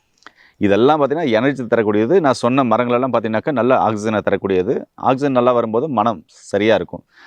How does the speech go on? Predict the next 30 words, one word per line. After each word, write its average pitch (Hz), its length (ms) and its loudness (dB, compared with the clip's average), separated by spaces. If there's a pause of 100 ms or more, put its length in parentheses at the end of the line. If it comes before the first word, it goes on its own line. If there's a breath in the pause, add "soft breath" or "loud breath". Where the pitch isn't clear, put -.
(140 soft breath)
அவ்வளவுதாங்க. 95 380 -2
உடலும் 139 380 2
மனமும் 135 300 -2
சரியா 120 280 2
இருந்தாக்கா, 113 240 -2
நீங்க 101 220 0
வேலை 107 280 2
செய்யற 107 100 0
இடம் 98 260 0 (100)
சூப்பரா 101 260 -2
இருக்கும். - 260 -4 (480 soft breath)
அதுக்கு 110 340 -4
நீங்க 101 180 -4
செய்ய 120 240 4
வேண்டியது 120 260 0
எல்லாமே, 110 380 -2 (540)
நம்ம 92 220 0
வேலை 123 220 2
செய்யறது 120 520 0
சரியா, 101 500 0 (100)
ஒரு 101 220 -2
முறைக்கு 110 240 -4
நூறு 104 220 -2
முறை 107 200 2
யோசிங்க. 92 240 -2
அது 85 100 -4 (140)
சக்சஸ் 107 220 -4
ஆகுமா, 95 360 2
ஆகாதா 90 280 0
அப்படின்ற 101 320 -2